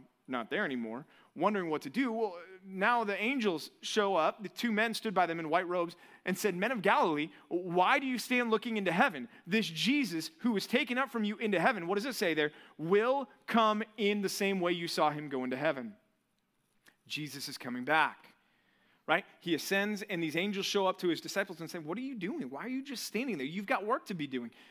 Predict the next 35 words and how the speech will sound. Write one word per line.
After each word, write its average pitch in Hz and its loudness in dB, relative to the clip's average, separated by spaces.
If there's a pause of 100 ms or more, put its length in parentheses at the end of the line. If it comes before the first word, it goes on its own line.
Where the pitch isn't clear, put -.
(160)
Y-, 214 -6
you've 220 -2
gotta 262 0
go 240 2
be 208 -4
doing 226 0
his 220 0
will. 254 2
You've 214 -4
got 226 2
an 214 -6
assignment. 226 0
Don't 269 -2
just - -4
stand 196 0
here 170 -4
looking 170 -2
up 165 -6
at 156 -8
the 135 -8
clouds 247 0
anymore. 170 -4 (800)
People 349 -2
are - -2
gonna 247 0
start 233 0
to 226 0
wonder 330 2
about 175 2
you. 117 -8 (880)
Get 240 0
busy. 311 -2
Get 254 -4
after 302 2
it. 120 -6